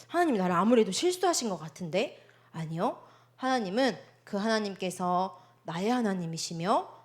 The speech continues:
하나님께서 영원히 함께 하시겠다고 약속하셨어요.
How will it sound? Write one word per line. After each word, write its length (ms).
하나님께서 800
영원히 360
함께 320
하시겠다고 560
약속하셨어요. 720